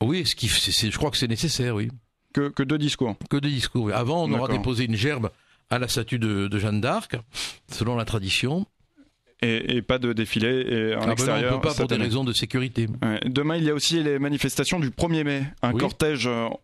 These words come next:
Speaker 2: rassemblera entre autres la C G T, Force ouvrière,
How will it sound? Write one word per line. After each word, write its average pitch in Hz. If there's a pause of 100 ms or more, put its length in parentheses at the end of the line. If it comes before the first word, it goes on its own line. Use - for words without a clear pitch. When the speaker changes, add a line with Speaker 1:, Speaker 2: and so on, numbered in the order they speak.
Speaker 2:
rassemblera 123
entre 131
autres 190
la 113
C 131
G 131
T, 180
Force -
ouvrière, 143